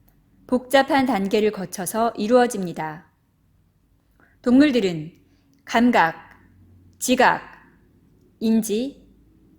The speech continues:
의식, 행동. 인간은 감각, 기억, 언어, 의미, 상징, 지각, 인지, 의식,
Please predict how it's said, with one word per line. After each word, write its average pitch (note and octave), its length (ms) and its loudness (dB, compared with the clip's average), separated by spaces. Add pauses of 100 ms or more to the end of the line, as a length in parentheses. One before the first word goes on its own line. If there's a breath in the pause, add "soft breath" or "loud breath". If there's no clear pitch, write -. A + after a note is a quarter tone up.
의식, B3+ 720 0 (460)
행동. F#3+ 600 -2 (1080)
인간은 G#3 680 0 (600)
감각, G3+ 520 -4 (760)
기억, G#3 400 2 (1040)
언어, F#3+ 500 0 (800)
의미, A3 640 -2 (500)
상징, F#3 680 -2 (760)
지각, G#3 460 -4 (840)
인지, A3 640 -2 (560)
의식, G3+ 760 -8